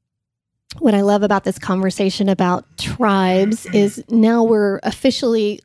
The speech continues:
hooked up as the Badass Women's Council, but we met each other years ago sitting watching little girls do gymnastics.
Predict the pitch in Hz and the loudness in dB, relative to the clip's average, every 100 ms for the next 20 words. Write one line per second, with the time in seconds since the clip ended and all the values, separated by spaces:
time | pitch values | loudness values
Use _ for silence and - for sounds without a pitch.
0 | _ _ _ _ - - 208 - - 190 | _ _ _ _ -6 -4 -4 -4 -4 -4
1 | - 185 - - 185 185 185 220 233 208 | -4 -6 -4 -4 -2 -2 0 2 2 0
2 | - 180 - 180 - 226 247 226 185 180 | -4 -2 0 0 0 2 4 4 0 -2
3 | 190 175 175 185 214 208 208 - 196 196 | 0 0 0 0 2 4 2 2 2 2
4 | - - 196 196 185 180 208 190 185 175 | 0 0 2 2 0 0 0 2 2 2
5 | 180 175 175 190 170 165 165 - - - | 0 0 0 -2 0 0 -2 -4 -8 -10
6 | - - | -20 -20